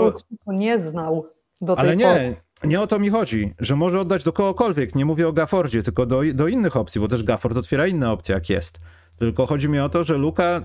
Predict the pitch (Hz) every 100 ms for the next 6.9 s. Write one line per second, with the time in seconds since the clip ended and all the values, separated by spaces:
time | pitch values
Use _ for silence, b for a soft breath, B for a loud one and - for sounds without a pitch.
0 | - - 110 156 - 180 143 170 180 165
1 | 151 160 160 165 120 101 107 160 143 131
2 | 156 - 92 131 139 92 110 107 101 110
3 | - 107 92 87 92 92 85 b b b
4 | - 170 185 185 185 180 202 190 220 165
5 | 120 123 160 165 - 175 156 147 170 151
6 | 147 151 156 160 151 131 147 147